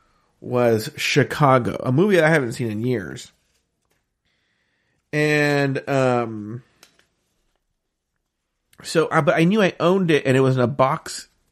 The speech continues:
in, uh, uh, in the garage. So we hung up, and then I don't know why I said, I, we hung up, and I said, "I, I'm gonna use that time." Oh, he wanted to do something as well.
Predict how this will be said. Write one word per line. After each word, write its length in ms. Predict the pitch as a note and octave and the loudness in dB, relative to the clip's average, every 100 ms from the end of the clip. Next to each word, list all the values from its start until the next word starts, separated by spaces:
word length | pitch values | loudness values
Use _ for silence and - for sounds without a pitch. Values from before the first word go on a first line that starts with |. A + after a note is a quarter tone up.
| _ - | _ 0
in, 240 | B2+ A#2 | 2 2
uh, 160 | D#2 A2+ - | 0 -4 -2
uh, 280 | G#2 E2+ - | -2 -2 -2
in 100 | A#2 | -2
the 80 | A2+ | 0
garage. 680 | G#2+ G#2+ A2 - - - - - - - - - - - | 2 4 2 0 -8 -10 -12 -20 -20 -20 -20 -20 -20 -14
So 920 | - - E3 D3+ D3 C#3+ C#3 C#3 C3+ - | -10 -4 0 0 2 2 2 0 -2 -2
we 160 | C3+ | -2
hung 280 | B2 E3 F#3+ | 0 0 2
up, 340 | D3+ C#3+ - - | 2 0 -2 -2
and 180 | C3+ | 0
then 200 | C#3+ D3+ - | 2 -2 -4
I 100 | - | -6
don't 140 | C#4 A#4 | -6 -2
know 260 | F#4 G#3+ | -2 -2
why 200 | A#3 A#3 | -2 0
I 60 | F#3 | 0
said, 220 | F3+ G#2+ - _ _ _ _ - | -2 -8 -10 _ _ _ _ -8
I, 100 | D#3+ | -4
we 140 | E3 | 0
hung 280 | F3 G#3 D#4 | 2 2 0
up, 220 | C4 A#3 | 2 0
and 120 | G#3+ E3 | 2 2
I 120 | D#3+ | 2
said, 240 | - - - | 2 -2 -4
"I, 140 | - - | -10 -6
I'm 180 | D3+ | -4
gonna 140 | F3+ F#3+ | -2 0
use 260 | F#3 F3+ | 0 0
that 160 | F3+ - | 0 -2
time." 140 | E3 - - - | -4 -8 -14 -4
Oh, 120 | - G#3 | 2 4
he 80 | |
wanted 240 | G#3+ C4+ C4 | 4 4 2
to 100 | D#3 | 2
do 220 | C3 D3+ | 4 2
something 320 | C3+ B2+ C3 | 2 0 0
as 140 | A2 B2 | -2 -2
well. 340 | A#2 D2 - | -2 -4 -10